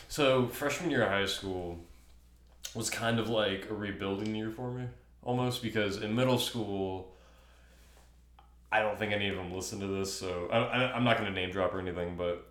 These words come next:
I had, in middle school, I had, like, not the best group of friends, and it was one of those things where after eighth grade ended, I was, you know,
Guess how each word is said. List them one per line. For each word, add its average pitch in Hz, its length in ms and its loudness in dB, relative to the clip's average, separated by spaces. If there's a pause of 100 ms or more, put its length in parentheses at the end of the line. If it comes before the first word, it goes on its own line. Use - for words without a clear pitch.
I 120 140 6
had, 104 440 6
in 113 120 0
middle 123 220 6
school, 117 280 2
I 104 120 6
had, 98 240 4
like, 87 440 -4 (600)
not 107 340 0
the 101 80 -6
best 98 320 -2
group 95 140 -12
of 95 80 -8
friends, 101 680 -6 (100)
and 90 640 0 (680)
it 117 60 -2
was 113 180 0
one 110 160 4
of 104 80 2
those 95 220 -2
things 92 440 -2
where 87 500 -4
after 92 720 0
eighth 92 240 -4
grade 92 220 -4
ended, 85 420 -4
I 82 120 -2
was, 82 480 -6
you 85 80 -6
know, 80 180 -8